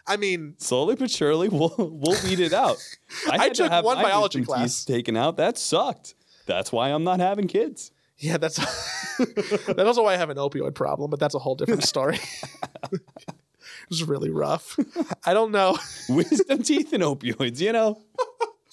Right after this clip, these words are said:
Speaker 1: It's a good thing that we had enough other things to talk about, uh, that weren't the events, because, like, before, I feel like the, the podcast or last hour that we're talking to each other almost mirrors, um,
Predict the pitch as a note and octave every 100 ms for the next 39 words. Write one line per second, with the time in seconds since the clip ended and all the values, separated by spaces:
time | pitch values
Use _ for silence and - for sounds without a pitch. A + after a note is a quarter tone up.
0 | - - - - C4+ - A3+ A#3+ D4 D#4
1 | B3+ G#3+ F#3 F#3 E3+ D#3+ - E3 D#3 D#3
2 | D3 D3+ D3 D#3 D#3 D#3+ D#3 D#3 C#3+ C#3+
3 | C#3 C#3 D3 D3+ C#3+ F3+ D#3 C#3+ C#3 C#3
4 | D#3 - C#3+ D#3+ C#3+ D3 C#3+ D#3+ F3 -
5 | C#4+ C#4 B3 - - - G3 C#4+ E4 C#4+
6 | A3+ F3 - _ - - F3 F3+ F3+ F3
7 | E3+ C3+ E3 E3+ F3+ F3+ F3+ F#3+ - E3
8 | C3+ C3+ D3 C#3+ C#3 C3 C3+ B2 B2 C3+
9 | C#3+ C#3 C#3+ B2+ C3+ C#3 - C#3+ D3 D3
10 | D#3 D#3 D#3 D3 - - - C#3 B2+ B2
11 | C#3+ F#3